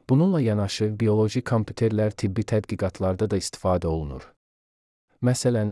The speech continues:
Alzheimer xəstəliyinin səbəb olduğu yaddaş itkisini bərpa etmək üçün bu texnologiyadan istifadə edilir. Gələcəkdə isə bu texnologiya xəstələrə uyğun dərmanların daha dəqiq sınaqdan keçirilməsi üçün daha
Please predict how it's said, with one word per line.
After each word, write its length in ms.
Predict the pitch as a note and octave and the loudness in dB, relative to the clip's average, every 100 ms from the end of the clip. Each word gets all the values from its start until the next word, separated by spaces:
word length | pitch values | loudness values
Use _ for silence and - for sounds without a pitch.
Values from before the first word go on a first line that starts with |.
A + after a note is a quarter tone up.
| - | 0
Alzheimer 540 | A2+ - C3 C#3 C#3+ | 0 0 0 2 0
xəstəliyinin 600 | - G#2+ - G2+ F#2 G2 G#2+ | -2 -4 0 0 0 0 -2
səbəb 300 | - G#2 G#2 | -2 0 2
olduğu 340 | F#2+ F#2 F#2+ | 0 0 -2
yaddaş 440 | G#2+ G#2+ G#2 A2 - | 0 0 0 -2 -4
itkisini 380 | G#2+ - G#2 G2 | -10 -8 -4 -2
bərpa 300 | F#2+ F#2+ G2 | -2 -2 -2
etmək 280 | F#2 G2+ G2+ | -2 -2 -4
üçün 240 | - B2 B2 | -2 -2 -2
bu 60 | B2+ | -2
texnologiyadan 760 | B2 A2 G#2+ A2 A2 G2+ F#2+ F2 | -2 0 0 0 0 0 -2 -4
istifadə 460 | - - F2+ E2+ | -6 -2 0 0
edilir. 380 | D2 D2+ C#2+ C2 - _ _ _ _ _ _ _ _ | -4 -6 -10 -12 -18 _ _ _ _ _ _ _ _
Gələcəkdə 560 | - B2 A#2+ B2+ - F#3 | 2 2 2 0 0 -2
isə 160 | F3+ B2+ | 0 0
bu 140 | A#2 C3 | 0 0
texnologiya 560 | C3 A#2 G#2+ A#2 A2+ G#2 | -2 0 2 2 0 -2
xəstələrə 480 | G#2 - G2+ F#2+ G2 | -2 -4 -2 0 0
uyğun 380 | F#2+ F#2+ A2+ A2+ | 0 0 0 0
dərmanların 640 | G#2+ G2+ F#2 F#2 F#2 A2 | 2 2 0 0 0 0
daha 180 | G#2+ B2 | 0 0
dəqiq 300 | A#2+ G#2 G2 | 0 0 -2
sınaqdan 460 | - G2 F2+ G2 G2 | -4 -4 -2 -2 -2
keçirilməsi 640 | G2 - F#2+ F#2 F2+ - | -4 -4 -2 -2 -2 -4
üçün 220 | G#2 A#2+ A#2 | -4 -2 -2
daha 200 | G#2+ B2+ | 0 -2